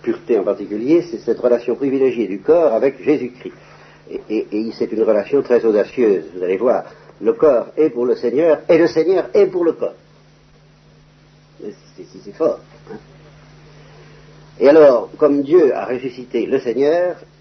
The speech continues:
eh bien nous aussi, il nous ressuscitera par sa puissance. Alors à cause de ça, faites attention. Vous voyez, c'est à cause de ça. Faites attention.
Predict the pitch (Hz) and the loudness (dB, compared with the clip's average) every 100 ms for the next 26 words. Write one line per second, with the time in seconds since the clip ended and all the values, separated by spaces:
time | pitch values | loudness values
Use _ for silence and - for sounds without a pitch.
0 | _ _ - _ - 127 120 123 185 131 | _ _ -20 _ -8 -4 -2 2 4 4
1 | 120 - 87 - - - 156 151 120 - | 0 -4 -20 -20 -2 2 2 2 0 -4
2 | 110 98 - 123 127 - _ _ - 120 | -10 -20 -6 -4 -4 -10 _ _ -6 -4
3 | 127 - 120 - - - _ - 110 131 | -4 -8 -12 -12 -20 -20 _ -12 -2 0
4 | 131 117 110 156 123 113 98 104 120 170 | 0 -2 -2 -2 -2 -4 -4 -6 -6 -6
5 | - - _ _ 98 143 135 107 - - | -6 -12 _ _ -6 -4 -4 -6 -14 -12
6 | 139 - 175 156 180 180 135 - _ _ | -4 2 4 4 0 -2 -6 -8 _ _
7 | _ _ _ _ - - 71 - - - | _ _ _ _ -20 -20 -20 -20 -20 -20
8 | - - - - - - _ - 131 117 | -20 -20 -20 -20 -20 -20 _ -10 -6 -4
9 | 127 135 180 156 | 0 -2 2 0